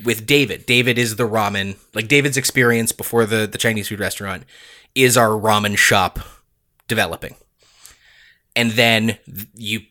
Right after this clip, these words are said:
you take the, the Ship of Theseus thing, you take the meat monster ghost thing. Hell, you could even take the thing at the end,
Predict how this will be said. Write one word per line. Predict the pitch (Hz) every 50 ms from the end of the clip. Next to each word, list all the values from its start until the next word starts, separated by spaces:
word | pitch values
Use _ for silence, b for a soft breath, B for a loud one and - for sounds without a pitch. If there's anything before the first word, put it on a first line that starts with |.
| _ -
you | 113 104 95
take | - 110 101 92 - 95
the, | 92 107 104 104 107 110 120 113 110
the | 113 127 123 117 - - -
Ship | - - 156 139
of | 165 156
Theseus | - 185 180 156 - - 110 98 - -
thing, | - - 101 95 92 92
you | 98 98
take | - - 120 117 110 -
the | 120 127 127
meat | 127 139 147 156 165 165 -
monster | 127 131 127 123 123 113 - - - 131 123 120 117 107
ghost | 107 - 131 123 120 - - -
thing. | - - 98 90 90 90 - B B B B B B B
Hell, | - - 143 156
you | 139 131 -
could | 135 131
even | 127 131 131 135 131
take | 156 147 135
the | -
thing | 127 - 147 135
at | 127 120
the | - 117 - -
end, | 110 110 117 131 156 170 160 -